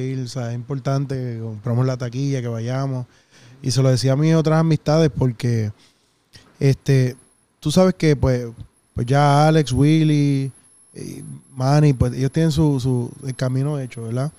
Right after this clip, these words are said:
Pero que para estas nuevas generaciones, que ha pasado mucho tiempo, eh, y como es la industria musical de cuando ellos comenzaron, porque lo, lo que pasa es que cuando ellos comenzaron, tú tenías verdaderos fans.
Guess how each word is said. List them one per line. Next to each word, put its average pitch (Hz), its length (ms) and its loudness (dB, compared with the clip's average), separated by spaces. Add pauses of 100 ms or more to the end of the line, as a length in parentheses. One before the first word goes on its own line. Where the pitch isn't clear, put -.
(380)
Pero 135 160 2
que 131 160 2
para 127 240 0
estas 160 180 0
nuevas 175 280 4
generaciones, 165 560 0
que 127 40 0
ha 123 60 -2
pasado 143 460 0
mucho 139 560 -4
tiempo, 131 500 2 (800)
eh, 120 680 2 (680)
y 147 80 -6
como 139 260 2
es 139 80 4
la 156 60 6
industria 165 400 2
musical 160 340 0
de 156 80 2
cuando 139 200 -4
ellos 135 120 -4
comenzaron, 143 720 -4 (440)
porque 143 200 -4
lo, 135 120 2
lo 135 120 0
que 135 100 2
pasa 139 240 0
es 170 60 0
que 170 140 0
cuando 143 260 0
ellos 143 100 2
comenzaron, 175 640 2 (560)
tú 156 100 -2
tenías 165 520 4
verdaderos 135 640 2
fans. 110 480 -12